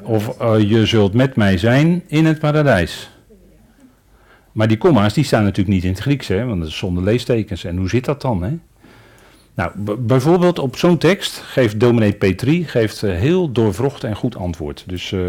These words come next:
als u dat op de bekende verjaardagen, weet u wel, en de feestelijke komende maand, hè, dan hebben we weer, eh, juni. Dat is de maand van de barbecues. Kunt u overal weer lekker barbecuen, hè,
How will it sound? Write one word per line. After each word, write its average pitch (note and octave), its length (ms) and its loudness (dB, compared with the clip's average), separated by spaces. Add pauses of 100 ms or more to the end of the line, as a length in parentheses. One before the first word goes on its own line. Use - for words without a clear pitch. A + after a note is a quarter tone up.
(120)
als G2 160 -8
u G2 60 -6
dat F#2 280 -6 (1080)
op G2+ 160 -2
de F#2 80 -2
bekende A2 420 2
verjaardagen, A#2 600 2
weet G#2+ 220 2
u A2 40 -2
wel, G#2 180 2
en G2+ 120 0
de F#2 100 -2
feestelijke G2+ 760 -2
komende C3+ 300 4
maand, C#3 240 4
hè, B2+ 120 2
dan C#3 120 2
hebben A2 220 0
we G#2+ 80 4
weer, A2 140 4
eh, G#2+ 180 2
juni. D#3 380 4 (260)
Dat B2 160 -2
is G#2+ 60 -4
de B2 60 0
maand C#3 220 4
van C3 120 -2
de B2+ 60 0
barbecues. D3 640 0
Kunt C#3 180 -2
u C#3+ 80 0
overal C3+ 300 2
weer C3 120 4
lekker C3+ 220 2
barbecuen, C#3 600 2 (300)
hè, B2 160 0